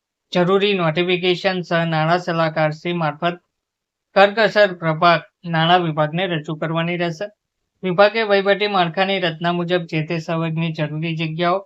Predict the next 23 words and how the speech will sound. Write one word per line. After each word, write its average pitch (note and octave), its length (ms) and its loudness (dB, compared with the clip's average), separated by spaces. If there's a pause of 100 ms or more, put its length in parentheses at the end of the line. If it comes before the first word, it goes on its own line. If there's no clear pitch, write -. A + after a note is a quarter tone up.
(400)
અંગેના F3+ 580 6
નોર્મ્સ E3 480 0 (140)
બનાવવાના F3 540 2
રહેશે F3 320 0
અને E3 180 0
નોર્મ્સ D#3 380 -2
મુજબ E3 340 -4
જે D#3+ 220 -6
તે E3 140 -4
સંવર્ગની D#3+ 560 -4 (640)
ખૂટતી G#3 360 -4
જગ્યાઓ F3+ 440 4
અંતર્ગત F3 520 0
આગામી E3 380 0
વર્ષ D#3 320 -2
દરમિયાન F3 420 -2
ઊભી D#3 220 -4
કરવાની E3 400 -2
થતી E3+ 320 -4
નવી D#3 240 -2
જગ્યાઓ F3 420 2 (180)
અને F3+ 260 2 (460)
અંગે F3+ 320 4